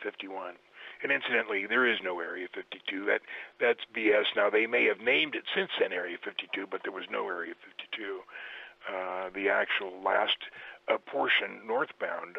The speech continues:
uh, was Area fifty-one. <clears throat> So that's how I put 'em together, and then, uh, I had a lot of friends that, uh, flew up there and got little hints here and there about,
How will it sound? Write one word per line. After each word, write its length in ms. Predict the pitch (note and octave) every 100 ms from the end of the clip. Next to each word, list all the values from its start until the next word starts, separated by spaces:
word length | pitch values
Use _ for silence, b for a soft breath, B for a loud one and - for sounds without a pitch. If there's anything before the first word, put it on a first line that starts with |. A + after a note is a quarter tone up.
| -
uh, 240 | F#2+ F2+ F2
was 200 | F#2 F2 E2+
Area 300 | E2+ E2+ E2
fifty-one. 420 | F2 - F2 F2 - - B B B B -
<clears throat> 240 | - - -
So 100 | B2+
that's 220 | D3 G3+
how 80 | D3
I 100 | C#3
put 200 | - C3+
'em 100 | A#2+
together, 640 | A2 A#2 C3+ A#2 G#2+ C3+
and 260 | G#2+ G#2 G#3+
then, 320 | A2+ A2+ A3+
uh, 380 | G#3 G#3 G3+ G#3 - -
I 180 | D4+ G3 A3
had 120 | A#3
a 180 | G#3+ G3 G#3+
lot 240 | G#3 A#3+
of 80 | G#3 - - -
friends 340 | B2+ C3 C3+ G#2
that, 300 | G2+ - G2
uh, 120 | F#2+ -
flew 200 | A#2 E3+
up 140 | G2+ -
there 300 | F#2+ G2+ - B B B -
and 220 | A2 G2+ G#2
got 240 | G#2 -
little 180 | A#2 A2
hints 340 | - C3 - -
here 200 | A2+ G2
and 100 | F#2
there 200 | F#2 G2+
about, 320 | F#2 F2+